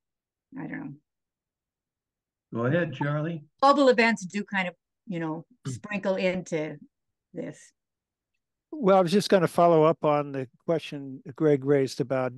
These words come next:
Speaker 3: younger folk, younger people. Um, did you have a chance to talk with many of them? And, uh, wh-, how are they feeling about this? Are they feeling a lot of frustration and being locked out, or are they,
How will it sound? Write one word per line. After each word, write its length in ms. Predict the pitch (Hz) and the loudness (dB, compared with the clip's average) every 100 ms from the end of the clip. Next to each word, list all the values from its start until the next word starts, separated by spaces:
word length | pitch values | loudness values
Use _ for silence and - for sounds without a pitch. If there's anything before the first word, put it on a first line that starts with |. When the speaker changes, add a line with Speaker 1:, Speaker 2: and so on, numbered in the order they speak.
| - | -10
Speaker 3:
younger 360 | 147 151 151 139 | -6 -4 -4 -6
folk, 320 | - 127 - | -4 -4 -6
younger 300 | 160 151 147 | -8 -6 -4
people. 480 | 131 147 - 113 139 175 | -4 -6 -6 -10 -12 -10
Um, 240 | 143 135 | -8 -6
did 260 | 135 139 127 | -6 -6 2
you 100 | 170 | 4
have 160 | 175 160 | 6 4
a 60 | |
chance 340 | - 165 160 - | 0 -2 -2 -6
to 80 | |
talk 360 | 139 160 156 - | -4 -2 -2 -2
with 80 | 143 | -8
many 260 | 160 160 165 | -6 -4 -4
of 80 | |
them? 220 | 165 185 151 | -6 -8 -10
And, 200 | 123 117 - - _ _ _ | -12 -16 -20 -20 _ _ _
uh, 220 | 156 139 135 | -2 0 0
wh-, 280 | 156 - | -2 -2
how 140 | 170 185 | 0 4
are 40 | |
they 140 | 190 180 | 4 4
feeling 360 | 180 175 147 | 4 2 0
about 300 | 131 131 123 | -2 -2 -2
this? 280 | 143 117 - | -4 -8 -8
Are 60 | 120 | -6
they 140 | 135 | -6
feeling 420 | - 156 147 151 | -2 0 0 -2
a 60 | 143 | 0
lot 200 | 143 143 | 0 -2
of 60 | |
frustration 720 | - 151 - 156 151 156 175 160 | -2 -6 -4 -2 -2 -2 -8 -10
and 160 | 139 | -8
being 220 | 127 139 135 | -6 -4 -2
locked 340 | 135 131 - | -2 -2 0
out, 340 | 165 170 180 | 2 2 0
or 360 | 143 139 135 135 _ _ _ _ _ - | -6 -8 -8 -8 _ _ _ _ _ -2
are 140 | 143 | 0
they, 340 | 139 143 139 | 2 4 2